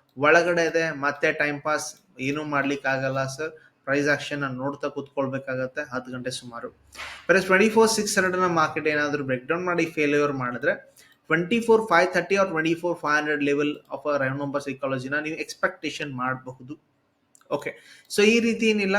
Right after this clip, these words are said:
ಮಾರ್ಕೆಟ್ even ಗ್ಯಾಪ್ ಡೌನ್ ಓಪನ್ ಮಾಡಿದ ಟ್ವೆಂಟಿ ಫೋರ್ ಫೈವ್ ಥರ್ಟಿ ಹತ್ರ ಓಪನಿಂಗ್ ನೇ ಅಂತ ತಿಳ್ಕೊಳ್ಳಿ. ಮಾರ್ಕೆಟ್ ಫೇಲ್ಯೂರ್ ಮಾಡಿದ್ರೆ ಈ ಲೆವೆಲ್ ನ ಟ್ವೆಂಟಿ ಫೋರ್ ಫೈವ್ ಹಂಡ್ರೆಡ್, ಫೋರ್, ಫೈವ್ ಹಂಡ್ರೆಡ್ ಇಂದ ಟ್ವೆಂಟಿ ಫೋರ್ ತ್ರೀ ಹಂಡ್ರೆಡ್ ವರೆಗೂ ನಾವು ಎಕ್ಸ್‌ಪೆಕ್ಟೇಷನ್ ಮಾಡೋಣ in the longer run here.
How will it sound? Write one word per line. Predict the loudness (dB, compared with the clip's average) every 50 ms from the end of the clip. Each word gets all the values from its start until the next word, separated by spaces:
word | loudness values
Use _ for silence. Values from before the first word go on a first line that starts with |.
| -2 -2
ಮಾರ್ಕೆಟ್ | -2 0 2 2 2 0 0 2 2
even | 2 2 2 -2 -4 0
ಗ್ಯಾಪ್ | 0 2 2 2 4 2
ಡೌನ್ | 2 4 4
ಓಪನ್ | 0 -2 -2 -2 -4 -6 -6 -2
ಮಾಡಿದ | -2 -2 -2 -2
ಟ್ವೆಂಟಿ | -2 -2 -2 -4 -4 -4
ಫೋರ್ | -4 -4 -6 -8 -2
ಫೈವ್ | 0 2 2 2 0
ಥರ್ಟಿ | -2 -6 -2 0 0
ಹತ್ರ | 0 0 0 -4 -6 -6 -8 -14 _ _ _ _ _
ಓಪನಿಂಗ್ | -10 -10 -8 -4 -4 -2 -2 -2 -2 -4
ನೇ | -4 -6 -6 -10 _ -14
ಅಂತ | -14 -14 -12 _
ತಿಳ್ಕೊಳ್ಳಿ. | -4 -4 -4 -2 -2 0 0 0 0 -2 -6 _ _ -20 -20 -20 _ _ _
ಮಾರ್ಕೆಟ್ | -2 0 0 0 4 4 4 4 4
ಫೇಲ್ಯೂರ್ | 0 -2 2 4 4 6 6 6 6 6 4 4
ಮಾಡಿದ್ರೆ | 2 0 0 0 -2 -2 -4 -4
ಈ | -4 -2 -2 -2 0 0
ಲೆವೆಲ್ | 0 0 0 -2
ನ | -4 -6 -8
ಟ್ವೆಂಟಿ | -6 -4 -4 -4
ಫೋರ್ | -2 -2 -4 -4 -2
ಫೈವ್ | 0 2 2 2
ಹಂಡ್ರೆಡ್, | 2 2 -2 -4 -6 -8
ಫೋರ್, | -8 _ -2 0 0 0 0 -2 -2
ಫೈವ್ | 0 0 2 2 2
ಹಂಡ್ರೆಡ್ | 2 2 0 2
ಇಂದ | 2 0 -2 -2 -4 -12 -20 _ _ _ _
ಟ್ವೆಂಟಿ | -4 -2 0 0 0
ಫೋರ್ | 0 0 0 -2 -2 -4 -2
ತ್ರೀ | 0 2 2 2
ಹಂಡ್ರೆಡ್ | 0 0 0 2 2 2 2
ವರೆಗೂ | 0 0 -2 -2 -2 0 0 0 0 0
ನಾವು | 0 -2 -2 -4
ಎಕ್ಸ್‌ಪೆಕ್ಟೇಷನ್ | -6 -6 -4 -4 -4 -4 -4 -8 -10 -10 -10 -8 -6 -4
ಮಾಡೋಣ | -2 -2 -2 -4 -6 -6 -4
in | -2
the | -2 -2
longer | -2 -2 -4 -4 -4 -4 -2 -4 -4 -4 -4 -8
run | -8 -8 -10
here. | -12 -16 _ _ -4 -4 -4